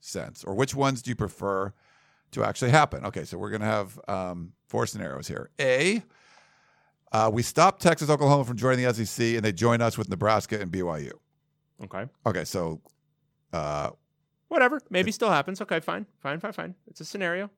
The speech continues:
Speaker 1: Okay. Uh, t-,
Speaker 2: But
Speaker 1: B
Speaker 2: whatever, man. He's laying out possibilities.
Speaker 1: Okay. We go after Nebraska, B Y U, Baylor, and T C U. C, we get Boise State, B Y U. He loves them, B Y U. Baylor and T C U.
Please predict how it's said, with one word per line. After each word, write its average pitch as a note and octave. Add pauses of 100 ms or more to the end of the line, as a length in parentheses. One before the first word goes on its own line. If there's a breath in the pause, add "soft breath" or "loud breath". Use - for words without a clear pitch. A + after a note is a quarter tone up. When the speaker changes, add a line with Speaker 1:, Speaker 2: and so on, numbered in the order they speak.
(320)
Speaker 1:
Okay. E2+ (180)
Uh, G#2 (100)
t-, -
Speaker 2:
But -
Speaker 1:
B F3
Speaker 2:
whatever, G3+
man. D3+
He's F#3
laying G#3+
out G3+
possibilities. A#2+
Speaker 1:
Okay. B2 (160)
We B2
go C#3
after D#3
Nebraska, C#3+
B C#3+
Y C3
U, B2
Baylor, A2
and F2
T F3+
C -
U. D2 (720)
C, F3+
we C#3
get A#2
Boise D3+
State, C#3+ (160)
B C3
Y B2
U. A2+
He G2+
loves G#2
them, D#2+
B E2
Y D#2+
U. F#2 (420 loud breath)
Baylor C3+ (540)
and G2
T C#3
C F#2+
U. A2